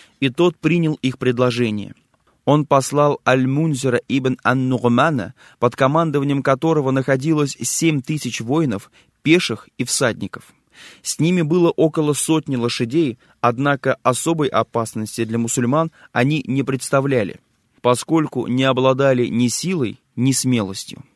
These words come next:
На Мусайлиму персы также возлагали надежды. Профессор Мухаммад Хусейн Хайкаль утверждает, что причиной выступления Саджах против мусульман также стали подстрекательства персов. Если говорить о византийцах,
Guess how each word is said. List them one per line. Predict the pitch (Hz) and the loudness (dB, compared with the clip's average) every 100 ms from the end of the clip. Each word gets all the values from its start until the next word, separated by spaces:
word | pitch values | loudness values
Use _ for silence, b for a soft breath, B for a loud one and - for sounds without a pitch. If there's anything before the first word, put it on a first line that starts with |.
| _ 113 | _ 0
На | 139 | 2
Мусайлиму | 151 139 180 190 160 113 104 | 2 2 2 4 2 0 -2
персы | - 185 175 143 | 0 0 2 -2
также | 160 165 147 | 2 2 2
возлагали | 131 120 123 123 127 | -2 0 0 2 2
надежды. | 123 123 113 110 92 90 - _ B B B B | 0 -2 0 -2 -4 -14 -18 _ B B B B
Профессор | 127 127 180 170 160 147 | 2 4 2 2 0 0
Мухаммад | 147 - 160 160 147 - | -2 0 0 2 -2 -4
Хусейн | 139 139 - 190 165 - | -4 -2 2 2 2 -4
Хайкаль | - 127 131 - 170 175 - | -2 0 0 2 0 0 -2
утверждает, | 131 127 143 123 117 101 90 _ _ B B B | -6 0 -2 0 -4 -4 -6 _ _ B B B
что | - - 143 | -8 0 2
причиной | 143 139 - 185 165 | 2 -2 0 0 0
выступления | 139 - 139 147 156 147 139 131 | -2 -4 -4 -2 0 0 0 -2
Саджах | - 127 123 143 139 - | -2 -2 0 -2 -2 -2
против | 143 147 120 - | 0 0 -2 -6
мусульман | 117 - 117 147 156 b b b - | -6 -2 0 0 -2 b b b 0
также | 160 147 117 | 2 2 -4
стали | - 127 113 | -2 -2 -2
подстрекательства | - 113 - 117 - 147 143 120 - 120 | -2 -6 -4 -4 0 -2 -2 -8 -4 -4
персов. | - 117 - - - _ _ _ _ _ | -2 -4 -4 -16 -18 _ _ _ _ _
Если | - 156 190 170 | 0 2 4 2
говорить | 156 160 160 170 - | 2 6 6 4 0
о | 156 | 0
византийцах, | 147 135 143 139 131 202 - 107 104 | 2 2 2 0 0 -2 -2 -10 -10